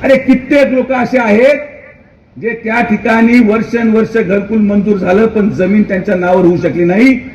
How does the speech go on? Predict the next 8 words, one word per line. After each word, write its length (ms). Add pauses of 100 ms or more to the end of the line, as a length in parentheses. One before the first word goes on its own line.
(160)
जो 320
कार्यकर्ता 720
त्याच्या 340
नावावर 540
शासकीय 440
जमीन 340 (520)
वर्ग 240 (120)
करून 280